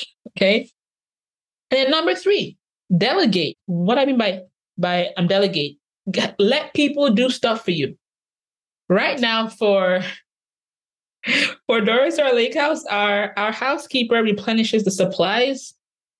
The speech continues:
Our neighbor, yes, the neighbor, our neighbor now takes care of our, of our hot tub. Mm-hmm. As we speak, my husband is current, has currently, like, is, is, is, is on his way down now to go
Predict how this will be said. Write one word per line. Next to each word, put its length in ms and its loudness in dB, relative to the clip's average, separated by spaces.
Our 240 0
neighbor, 640 2
yes, 380 0
the 100 2
neighbor, 500 0
our 140 0
neighbor 420 2
now 200 0
takes 280 -2
care 180 2
of 100 2
our, 320 -2
of 120 2
our 140 2
hot 260 -4
tub. 320 -2
Mm-hmm. 340 2
As 200 0
we 200 2
speak, 420 0
my 120 2
husband 280 2
is 80 -2
current, 220 -2
has 120 -4
currently, 440 -2
like, 340 -2
is, 160 -2
is, 240 0
is, 300 2
is 320 2
on 100 2
his 180 2
way 140 4
down 260 0
now 180 -2
to 120 -6
go 320 0